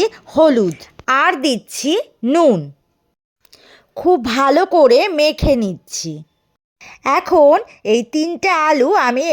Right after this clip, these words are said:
এভাবে খোসা ছাড়িয়ে কেটে নিয়েছি, আর আলুতে নুন আর হলুদ মেখে রেখে দেব। গ্যাসের ফ্লেম on করে গ্যাসে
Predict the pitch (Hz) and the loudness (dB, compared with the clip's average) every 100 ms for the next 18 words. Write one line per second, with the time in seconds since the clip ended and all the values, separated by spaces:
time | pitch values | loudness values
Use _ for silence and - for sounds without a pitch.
0 | 254 262 311 247 311 - 262 247 302 320 | 0 0 -2 -2 -2 -2 -2 -2 -4 -4
1 | 285 254 247 269 320 269 240 240 202 180 | -4 -4 -2 -4 -2 -2 0 0 -2 -4
2 | 170 160 - 151 151 _ _ _ _ _ | -6 -8 -12 -14 -18 _ _ _ _ _
3 | _ - 240 269 294 262 269 349 311 311 | _ -4 -2 0 0 0 0 0 0 0
4 | 320 285 320 330 294 311 277 285 262 285 | 0 0 0 0 0 0 2 2 2 0
5 | 415 302 262 233 - 294 381 262 254 190 | 0 0 -2 -2 0 0 2 2 0 0
6 | 190 156 147 151 - 240 240 339 320 349 | -2 -4 -8 -8 -4 0 0 0 0 0
7 | 359 311 285 294 311 330 381 269 247 | 2 4 2 0 0 0 2 0 0